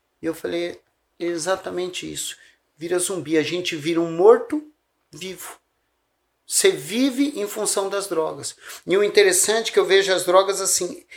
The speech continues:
ela não mata, ela deixa você vivo e vai corroendo tudo que tá ao seu redor. Sua vida social, seu emprego, sua esposa, seus filhos, seus pais, destrói tudo.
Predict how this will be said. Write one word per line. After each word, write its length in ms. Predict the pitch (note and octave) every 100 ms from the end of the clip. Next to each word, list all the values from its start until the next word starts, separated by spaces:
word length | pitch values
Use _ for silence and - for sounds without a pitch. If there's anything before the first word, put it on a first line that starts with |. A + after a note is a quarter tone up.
| -
ela 180 | D#3 F3+
não 280 | F#3+ C4+ B3+
mata, 680 | F3 F#3 - - C3+ A2+ - _ _ _ _ _ -
ela 160 | D#3+
deixa 320 | D#3 F3+ F3+ F3
você 360 | E3 - G3+
vivo 580 | C#3+ D#3+ B3+ C4+ D4 - - - -
e 80 |
vai 200 | E3+ G3+
corroendo 680 | A3 A#3 G3+ G3+ A3 A#3 A3+ - -
tudo 260 | C4 C4+
que 120 | B3+ B3
tá 120 | A3+
ao 80 | A3
seu 180 | A3
redor. 440 | G3+ G3+ E3 C#3+ - -
Sua 180 | - G3
vida 220 | F#3+ F#3+
social, 640 | F3 F#3+ - F3+ F3 F3 F3+
seu 220 | - F#3+
emprego, 460 | F3+ - F3+ F3 -
sua 160 | G#3
esposa, 520 | - - - G3 F3+
seus 360 | F3 - F#3 -
filhos, 360 | - G3 F#3 -
seus 280 | G#3+ F#3 -
pais, 360 | F#3 G3+ F#3+ - -
destrói 460 | E3+ F#3+ - A#3 A3 -
tudo. 360 | A3+ G3+ C#3